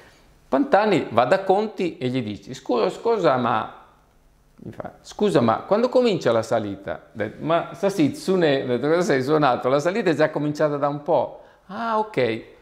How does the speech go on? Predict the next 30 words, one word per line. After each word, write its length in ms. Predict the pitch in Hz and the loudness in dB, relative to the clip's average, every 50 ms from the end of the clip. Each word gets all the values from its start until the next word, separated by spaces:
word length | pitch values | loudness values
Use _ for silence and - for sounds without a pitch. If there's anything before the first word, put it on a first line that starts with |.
| _ _ _ _ | _ _ _ _
E 120 | - 160 151 | -10 -10 -4
quindi 360 | - 151 151 156 170 175 170 | -2 -2 0 0 -2 -4 -4
Pantani, 680 | 170 - 139 139 135 - - 117 113 117 135 151 - - | -2 -2 -2 -2 0 0 0 0 0 -2 -6 -10 -12 -10
quando 260 | - 110 110 113 110 117 | -8 -8 -6 -4 -6 -6
sente 380 | - - 131 127 117 127 123 | -4 -4 -4 -2 -2 -4 -4
così 320 | - 131 123 113 123 120 110 | -4 -4 -4 -2 -2 -2 0
da, 320 | 104 104 98 95 98 98 | 0 0 2 2 0 0
da 160 | 95 104 110 | 0 0 -2
Roberto 380 | 110 113 120 127 127 - 175 170 | 0 0 0 -2 -2 -2 -6 -4
Conti, 640 | - 131 123 135 151 147 - - - - - - _ _ - | -2 -2 -2 -2 -2 -4 -8 -10 -10 -10 -12 -18 _ _ -8
si 120 | - - | -2 0
alza 220 | 117 117 - 123 | 0 0 0 -4
sui 160 | 117 - 143 139 | -6 -4 -6 -4
pedali 480 | 135 175 147 120 104 90 92 90 98 - | -4 -2 -2 0 -2 -2 -2 -6 -10 -12
e 120 | - - 104 | -10 -10 -10
scatta. 540 | - - - - 76 - - - - - - - _ - - - - - - - - - - | -10 -8 -8 -8 -8 -8 -12 -18 -20 -20 -20 -20 _ -20 -20 -20 -20 -20 -20 -20 -20 -20 -6
E 160 | - 123 123 | -2 0 0
va 440 | 110 107 104 95 90 90 90 - - | 2 4 4 4 4 2 0 -2 -6
a, 580 | - 98 92 87 87 87 85 92 87 82 82 90 - - - - - - - - - _ | -6 -4 -4 -4 -4 -4 -4 -6 -6 -8 -10 -12 -16 -20 -20 -20 -20 -20 -20 -20 -20 _
a, 800 | - - - - - - - - 50 53 57 - - - - - 50 50 50 57 57 50 - - | -10 -8 -8 -6 -6 -6 -8 -8 -8 -8 -8 -8 -10 -12 -12 -14 -14 -14 -14 -14 -14 -14 -14 -12
a 80 | - | -14
staccare 840 | - - - 104 - - 113 110 104 98 101 98 90 - - - - - - _ _ | -2 0 0 0 2 2 2 4 4 2 2 0 -2 -4 -10 -16 -20 -20 -20 _ _
Pavel 400 | - 95 95 90 90 90 92 92 | -2 -2 -2 0 -2 -4 -6 -4
Tonkov, 1120 | - 98 92 95 98 95 92 - - 135 156 170 175 170 185 185 170 - - - - - - | -4 -4 -2 -2 -4 -6 -8 -6 -2 -2 0 0 0 0 0 0 0 -2 -4 -10 -14 -16 -8
con 160 | - 117 110 | -6 -4 -2
lui 200 | 110 120 120 113 | 0 0 0 0
rimane 540 | 101 101 107 104 107 110 110 110 107 101 98 | 0 -2 -2 -2 -2 -2 -2 -2 -2 -4 -4
Guerini. 720 | 98 107 110 110 107 104 101 101 104 117 143 151 - - - - - - - - - - - - _ _ | -2 0 0 0 0 0 -2 -2 -2 -4 -6 -6 -10 -16 -20 -20 -20 -20 -20 -20 -20 -20 -20 -20 _ _
Quel 180 | - - 104 | -2 -2 0
giorno 600 | 95 104 113 117 110 104 110 120 127 - - - | 2 4 4 4 4 4 2 2 0 0 -2 -8